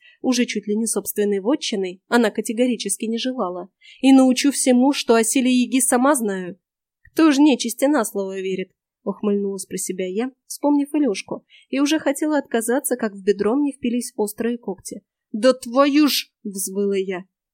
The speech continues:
"Ведьмино слово с нее требуй, глухая тетеря!"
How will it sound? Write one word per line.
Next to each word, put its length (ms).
"Ведьмино 1200
слово 800
с 140
нее 320
требуй, 1000
глухая 960
тетеря!" 920